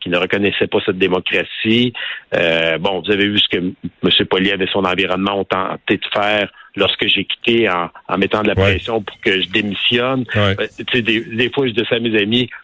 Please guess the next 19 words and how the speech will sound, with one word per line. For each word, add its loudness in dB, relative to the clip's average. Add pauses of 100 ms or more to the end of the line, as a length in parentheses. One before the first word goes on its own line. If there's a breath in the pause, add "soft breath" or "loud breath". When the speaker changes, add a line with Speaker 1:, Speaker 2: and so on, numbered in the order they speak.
(240)
Speaker 1:
ils 0
revendiquent -2
le -4
freedom, 0
là, 2
la 2
liberté, 0
mais -2
en 0
même -2
temps, 0
ils 0
ne 2
reconnaissent -2
pas -2
que -4
j'ai 2
la 2
liberté -2